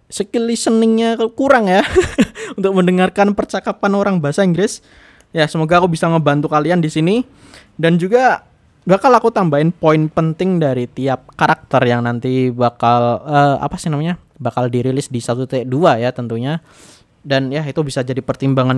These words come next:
kalian untuk kalian gacha mereka atau enggak. Dan semoga dengan apa poin penting ini juga ngebuat kalian nggak kaget dengan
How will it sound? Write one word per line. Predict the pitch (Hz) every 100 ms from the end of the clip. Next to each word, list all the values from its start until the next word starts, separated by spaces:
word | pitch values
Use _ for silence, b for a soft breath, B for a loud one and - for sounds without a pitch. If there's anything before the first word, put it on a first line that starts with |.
| 123
kalian | 123 139
untuk | 135 127 117 -
kalian | - 127 131
gacha | 127 123 - 127
mereka | 127 - 123
atau | - 120
enggak. | 127 170 - -
Dan | 135 160 165
semoga | 196 185 208 220 226 - -
dengan | 143 143 151 151 151 147 - _ _ _ _ _ -
apa | 277
poin | 254 147 156
penting | 156 175 240 175
ini | 123 143 151 -
juga | - 123 143 113
ngebuat | 143 131 139 -
kalian | 160 180
nggak | 135 95
kaget | 123 135 156 175
dengan | 135 131 139 170 175